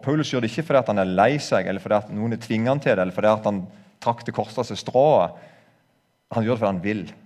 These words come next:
«Jeg vil vinne. Jeg vil springe. Jeg vil ha seiersprisen. Jeg vil nå fram. Jeg har lyst til det.»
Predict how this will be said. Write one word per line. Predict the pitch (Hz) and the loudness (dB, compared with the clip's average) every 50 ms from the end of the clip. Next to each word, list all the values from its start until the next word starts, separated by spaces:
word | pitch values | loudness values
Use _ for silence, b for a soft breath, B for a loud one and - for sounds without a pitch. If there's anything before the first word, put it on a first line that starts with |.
| _ _ _ _ _ _ _ _ _ _ _ _ _ _ _ _ _ _ _ _ _ - | _ _ _ _ _ _ _ _ _ _ _ _ _ _ _ _ _ _ _ _ _ -10
«Jeg | 95 92 90 92 107 | -10 -10 -8 -2 -2
vil | 120 131 123 107 | 0 0 0 -2
vinne. | 92 85 82 82 87 85 - - _ _ _ _ _ _ _ _ _ _ _ _ _ _ _ _ _ _ _ _ _ _ _ _ _ _ _ _ _ _ - | -4 -6 -6 -8 -12 -14 -16 -20 _ _ _ _ _ _ _ _ _ _ _ _ _ _ _ _ _ _ _ _ _ _ _ _ _ _ _ _ _ _ -4
Jeg | 101 95 101 | -4 -2 0
vil | 117 131 143 139 | 0 0 0 0
springe. | - - - 95 87 87 87 90 87 - - _ _ _ _ _ _ _ _ _ _ _ _ _ _ _ - | -2 -6 -6 -6 -6 -4 -6 -8 -10 -12 -16 _ _ _ _ _ _ _ _ _ _ _ _ _ _ _ -8
Jeg | 95 98 95 95 107 | -8 -6 -6 -2 0
vil | 131 143 151 131 | 2 2 4 2
ha | 120 113 | 0 0
seiersprisen. | - 107 104 104 95 90 - - - 87 85 - - - - - _ _ _ _ _ _ _ _ _ _ _ _ _ _ _ _ _ _ _ _ - | 0 0 2 2 0 -2 -4 -8 -10 -10 -10 -10 -12 -16 -18 -20 _ _ _ _ _ _ _ _ _ _ _ _ _ _ _ _ _ _ _ _ -4
Jeg | 95 98 92 92 | -4 -4 -2 -2
vil | 117 139 160 156 143 | 0 2 2 2 2
nå | 110 95 87 - | 0 -2 -2 -2
fram. | - 90 85 87 - - - _ _ _ _ _ _ _ _ _ - | -6 -6 -6 -6 -10 -14 -20 _ _ _ _ _ _ _ _ _ -10
Jeg | 92 87 95 | -8 -8 -4
har | 98 120 | -4 -4
lyst | 143 - - - - - | -4 -6 -8 -12 -18 -16
til | - 95 82 80 | -12 -10 -8 -8
det.» | 76 | -10